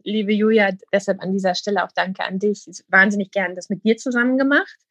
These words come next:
Und ich habe mich über jeden einzelnen Leser und jede einzelne Leserin, wie auch Hörer und Hörerinnen gefreut. Und ja, vielen herzlichen Dank für alles,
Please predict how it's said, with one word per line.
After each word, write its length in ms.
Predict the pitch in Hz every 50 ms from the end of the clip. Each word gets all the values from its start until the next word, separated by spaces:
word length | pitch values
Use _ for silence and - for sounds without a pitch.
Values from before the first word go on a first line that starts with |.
| - - - - - - - - - _ _ - -
Und 520 | 202 202 208 208 208 202 202 202 202 196 -
ich 140 | - - -
habe 100 | 208 -
mich 120 | 214 202 -
über 140 | 196 202 196
jeden 320 | 196 208 262 294 302 269
einzelnen 360 | 208 202 214 208 - 214 208
Leser 340 | 196 202 208 196 196 196 190
und 140 | 185 180 185
jede 140 | 185 190 175
einzelne 300 | - 180 - 180 185 185
Leserin, 420 | 185 185 185 175 175 175 180 175
wie 80 | 190 170
auch 160 | 160 - -
Hörer 160 | 190 180 170
und 160 | 175 170 -
Hörerinnen 320 | - 185 175 175 175 170 170
gefreut. 440 | - - _ - 175 170 175 -
Und 200 | - 185 180 - - -
ja, 80 | - - _ _ _
vielen 320 | - - 233 233 226 226 208
herzlichen 460 | 202 202 - - - 190 - 202 190
Dank 300 | 175 175 214 269 285 - _ _ _ _ _ -
für 100 | 214 170
alles, 460 | 147 175 185 180 190 190 - - _